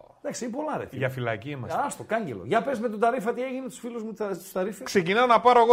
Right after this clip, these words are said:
Speaker 1: Θες να
Speaker 2: πειρά,
Speaker 1: τους
Speaker 2: σήμερα
Speaker 1: ξεφωνήσεις;
Speaker 2: ποιον πήρα εγώ από τα τρία;
Speaker 1: Ναι.
Speaker 2: Τον μεγαλύτερο.
Speaker 1: Ναι, οκ.
Speaker 2: Οκ.
Speaker 1: Λίγη
Speaker 2: Να τον πάω για
Speaker 1: σημασία.
Speaker 2: πρόβα.
Speaker 1: Μάλιστα.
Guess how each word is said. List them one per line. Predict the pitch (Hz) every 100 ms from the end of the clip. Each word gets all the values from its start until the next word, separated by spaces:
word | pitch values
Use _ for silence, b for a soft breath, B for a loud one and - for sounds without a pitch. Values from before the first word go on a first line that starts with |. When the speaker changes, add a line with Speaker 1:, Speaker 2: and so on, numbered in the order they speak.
| 233
Speaker 1:
Θες |
να | 196
Speaker 2:
πειρά, | 226 254
Speaker 1:
τους | 208
Speaker 2:
σήμερα | 143 - 226
Speaker 1:
ξεφωνήσεις; | 208
Speaker 2:
ποιον | 226
πήρα | 202 180
εγώ | 160
από | 156
τα | 151
τρία; | 139 208 254 269 _
Speaker 1:
Ναι. | - 156 240 233
Speaker 2:
Τον | 208
μεγαλύτερο. | 208 208 226 170 135 113
Speaker 1:
Ναι, | 104 104 -
οκ. | - 208 - 98
Speaker 2:
Οκ. | 185 175
Speaker 1:
Λίγη | 135 110 101 196
Speaker 2:
Να | 226
τον | 175 151
πάω | 226
για | 208
Speaker 1:
σημασία. | 196
Speaker 2:
πρόβα. | 214 208 156 110 139
Speaker 1:
Μάλιστα. | 202 190 123 - 85